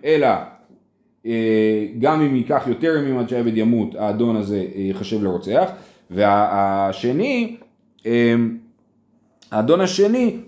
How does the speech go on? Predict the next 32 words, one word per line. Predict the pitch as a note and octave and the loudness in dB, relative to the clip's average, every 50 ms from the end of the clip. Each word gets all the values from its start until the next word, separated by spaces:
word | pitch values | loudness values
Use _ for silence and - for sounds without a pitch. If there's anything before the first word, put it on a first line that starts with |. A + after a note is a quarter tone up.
| - _ | -10 _
הוא | - A#3 D4+ D#4 | 0 2 2 4
נחשב | C#4+ B3 - - G#3 F3 D3+ C#3+ | 4 2 2 2 4 4 4 4
לאדון, | D3 C#3 B2 A#2 A2 G#2+ F#2+ E2+ D#2+ E2 - | 2 2 2 2 0 -2 -4 -4 -6 -8 -6
כי | - | -4
הוא | D3 D3 | -4 -4
חושב | D#3+ D3 C#3 B2+ | -4 -6 -8 -10
שקניין | A#2+ - A#2+ A#2 B2 C3 C3+ C3 C3+ C3+ | -10 -10 -12 -10 -8 -8 -6 -4 -4 -2
פירות | C3+ C#3 C3+ C3+ C#3+ | 0 0 0 2 2
לאו | C#3 C3+ C#3 | 0 0 0
כקניין | D3 A#2+ C#3 D3 D3+ D#3 E3+ | 0 0 0 0 0 0 2
הגוף, | F3+ G#3 C4 A#3+ - - - - - - - | 2 2 4 2 2 2 -2 -8 -16 -10 -6
ולכן | A#2 B2 A#2+ - D3+ D3 C#3+ C3+ | -4 -4 -2 0 0 0 2 0
זה | D#3+ F#3 | -2 -2
שהוא | - G3 F3 D#3 | 0 0 0 0
משמש | D3+ - - C#3 C#3+ C#3+ - C#3+ | 0 -2 -4 -2 -2 -2 -2 -2
את | A#2+ D3 | -2 -2
האדון | C#3 C#3 D3+ F3+ G3 | -2 0 0 0 0
הראשון, | G#3 G#3 G3+ A#3 B3 A3 | 0 0 0 0 -2 -2
אין | F3 F3 F#3 | -2 -2 0
לזה | G3 F#3 G3 | 0 2 2
משמעות | G3 G3 F#3+ G3 A3+ A#3+ A3+ - | 0 -2 -4 -2 0 0 0 0
לשאלת | F3+ D#3 - D3 D#3 F3 F#3 F#3 F#3 | -2 -4 -4 -4 -2 0 0 0 0
הבעלות | E3+ D3 D#3 D#3 D#3 F3 G#3 C4 B3+ F3+ - - - - - | 0 0 2 2 2 2 0 -2 -2 -4 -6 -12 -18 -20 -14
של | - C#3 C#3+ D3+ | -10 -4 0 2
האדון | D3 D3+ D#3 F3 F#3 | 2 2 2 2 2
השני | F#3 E3+ - E3+ E3 E3 F#3+ F#3 F3 F3+ F3+ - - - - - | 0 0 -2 -2 -2 0 2 2 2 0 -2 -6 -12 -16 -2 2
על | C3 D3 D3 | 4 4 6
העבד. | C#3 B2+ G#2+ F2 D#2 F2+ - - _ _ _ _ _ _ - | 6 4 2 0 -2 -8 -14 -18 _ _ _ _ _ _ -6
זה | G2+ B2+ D#3 D#3 C#3+ D#3 - | 0 2 4 4 2 2 -4
שיטת | - - - G#2+ F#2+ B2+ C3+ C#3 C#3+ D3 - F#2+ | -8 -8 -8 -4 0 2 2 4 2 2 0 -2
רבי | A2 A2+ A2 A2+ C#3 D3 D3+ D3 G#2+ | -4 -4 -2 2 2 2 2 2 2
יהודה. | C3+ D3 D3 C#3 G2+ - | 4 4 4 4 2 -2